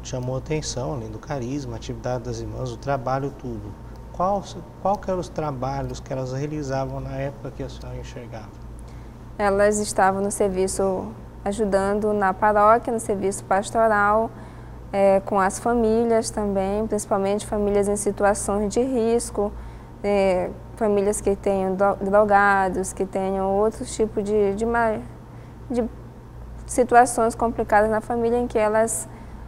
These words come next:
Speaker 2: é, iam, acompanhavam e trabalhavam para que vivesse, mudasse o seu estilo de vida.
Speaker 1: Certo. Qual que é o nome da congregação mesmo?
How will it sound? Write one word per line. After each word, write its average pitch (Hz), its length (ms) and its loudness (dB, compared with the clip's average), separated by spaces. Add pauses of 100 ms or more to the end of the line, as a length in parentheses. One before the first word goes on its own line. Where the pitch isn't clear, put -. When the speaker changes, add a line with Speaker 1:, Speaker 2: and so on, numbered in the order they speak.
(120)
Speaker 2:
é, 208 520 6
iam, 214 360 4
acompanhavam 208 1000 2 (380)
e 220 120 2
trabalhavam 240 680 8
para 233 240 2
que 226 160 2
vivesse, 220 680 2 (320)
mudasse 240 600 2
o - 20 -8
seu 226 140 -2
estilo 208 300 -2
de 202 120 0
vida. 185 400 -4 (680)
Speaker 1:
Certo. 131 340 -6 (460)
Qual 196 180 0
que 196 140 -6
é - 20 0
o 165 60 -2
nome 143 260 -4
da 131 80 -2
congregação 120 640 -8
mesmo? 196 360 -8